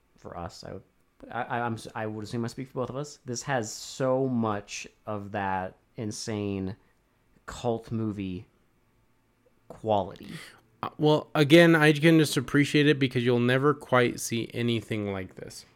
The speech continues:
Speaker 1: Yeah, this is a
Speaker 2: This isn't,
Speaker 1: singular
Speaker 2: this isn't, like, something you see every day.
Speaker 1: No.
Speaker 2: And that's what I can appreciate about it, because it's different, it's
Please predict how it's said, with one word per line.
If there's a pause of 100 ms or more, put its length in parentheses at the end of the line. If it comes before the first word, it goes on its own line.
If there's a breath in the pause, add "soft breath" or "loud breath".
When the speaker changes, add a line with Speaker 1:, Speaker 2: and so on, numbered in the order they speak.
Speaker 1:
Yeah,
this
is
a
Speaker 2:
This
isn't,
Speaker 1:
singular
Speaker 2:
this
isn't,
like, (300)
something
you
see
every
day. (100)
Speaker 1:
No. (300 soft breath)
Speaker 2:
And
that's
what
I
can
appreciate
about
it,
because
it's
different, (540 soft breath)
it's